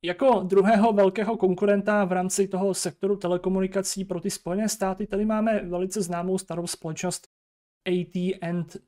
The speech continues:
T. Zase je to úplně stejný typ podniku, takže můžeme očekávat, že je necyklický, vyplácí nějakou tu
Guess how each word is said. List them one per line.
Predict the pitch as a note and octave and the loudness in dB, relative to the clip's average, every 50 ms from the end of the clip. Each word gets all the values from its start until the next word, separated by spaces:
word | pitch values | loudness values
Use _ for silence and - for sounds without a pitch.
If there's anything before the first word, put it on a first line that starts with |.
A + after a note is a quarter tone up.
| _ | _
T. | - G3+ G#3 F#3+ D3+ C#3 - _ _ _ _ _ _ _ _ - - - E3+ - - | 0 0 0 0 0 -4 -10 _ _ _ _ _ _ _ _ -20 -18 -16 -16 -16 -10
Zase | - F3+ A3 A3 - - C#4 G#3+ F3 - _ _ _ _ _ _ G3 | -4 -2 -2 0 2 2 2 0 0 -2 _ _ _ _ _ _ -4
je | G#3 | -4
to | G#3 C#4 B3+ | -2 -4 -4
úplně | G#3+ - C#4+ C#4 C4+ A3 | -4 -4 -2 0 0 0
stejný | - - G#3 A3 A#3 A#3+ A#3 A#3+ | 2 2 2 2 4 2 2 2
typ | A3+ G3+ - - _ | 0 -4 -6 -6 _
podniku, | - E3+ E3+ F#3+ F#3+ F#3 - G3 G3+ G3 G3 G3+ G3 F#3+ | -2 0 2 2 2 2 2 4 6 8 8 8 6 4
takže | F#3+ F3+ E3 D#3+ D3 F3 F3+ F3 E3+ | 2 -4 -8 -6 -4 -2 -2 -2 -2
můžeme | E3+ D#3+ D3+ - F3+ F#3 F3 | -4 -6 -6 -4 -4 -4 -4
očekávat, | E3 C#3 - F3+ F3 F3+ F3+ F#3 F3+ F3 | -6 -6 -6 -4 -2 -2 -2 0 0 -2
že | F#3 F#3 | -2 -2
je | F3 | -2
necyklický, | E3 E3 - - A#3 - A3+ A3+ - - - - A3 A3+ A3+ A3+ | -4 -6 -6 -6 -4 -2 -2 -2 -4 -4 -6 -4 -4 -2 0 0
vyplácí | G#3+ G3 G3 G3 G3 F#3+ F#3+ F#3+ - - F#3+ | 0 0 0 0 0 0 0 -2 -2 -2 -2
nějakou | F#3+ F#3+ F#3 F#3 - G3+ F#3+ | -2 -2 -2 -4 -4 -4 -2
tu | F#3+ G#3 G3+ | 0 0 0